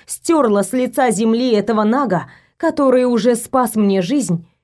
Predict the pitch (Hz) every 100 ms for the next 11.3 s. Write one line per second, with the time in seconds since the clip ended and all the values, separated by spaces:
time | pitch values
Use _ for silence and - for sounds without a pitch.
0 | _ 285 277 208 240 254 254 208 190 190
1 | 202 185 190 - 196 175 156 - 170 -
2 | _ _ _ _ _ _ _ _ - 202
3 | 208 196 202 202 208 196 165 165 170 185
4 | 175 190 175 190 - - 151 - _ _
5 | _ - 302 - - 226 233 240 247 247
6 | 226 233 240 247 254 240 180 185 180 214
7 | 190 185 202 180 202 190 185 180 180 165
8 | 147 - - _ _ _ _ 277 262 254
9 | 247 240 240 269 262 190 185 233 220 -
10 | 185 170 220 226 - 208 190 196 202 226
11 | 202 147